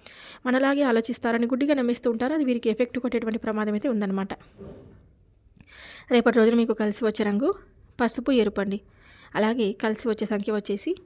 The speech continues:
ఐదు, ఏడు, తొమ్మిది. తూర్పు, ఉత్తర దిక్కు ప్రయాణం రేపటి రోజు మీకు శుభకరంగా ఉంటుంది. దూర ప్రయాణాలు చేసేటప్పుడు తగు జాగ్రత్తలు ఖచ్చితంగా పాటించాలి. సినీ రంగ పరిశ్రమ వారికి కూడా రేపటి రోజున చాలా అనుకూలంగా ఉందండి. రియల్ ఎస్టేట్ వారికి కూడా రేపటి రోజున అనుకూలంగా ఉంది.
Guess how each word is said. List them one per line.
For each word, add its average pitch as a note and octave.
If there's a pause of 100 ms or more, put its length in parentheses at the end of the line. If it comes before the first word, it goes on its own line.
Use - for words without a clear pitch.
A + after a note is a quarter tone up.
(100)
ఐదు, A3 (340)
ఏడు, G#3+
తొమ్మిది. F#3+ (920)
తూర్పు, D4
ఉత్తర A#3+
దిక్కు A3
ప్రయాణం G#3+
రేపటి G#3+
రోజు G#3
మీకు G3+
శుభకరంగా G3
ఉంటుంది. G3
దూర A3
ప్రయాణాలు G#3
చేసేటప్పుడు G3+
తగు A3
జాగ్రత్తలు G3+
ఖచ్చితంగా A3
పాటించాలి. G#3 (540)
సినీ C#4+
రంగ B3
పరిశ్రమ A3
వారికి G3+
కూడా A3+
రేపటి G3+
రోజున G#3+
చాలా G3+
అనుకూలంగా G#3
ఉందండి. G3+
రియల్ G#3+
ఎస్టేట్ G#3+ (500)
వారికి A3
కూడా A3
రేపటి G#3+
రోజున G#3
అనుకూలంగా G3+
ఉంది. G3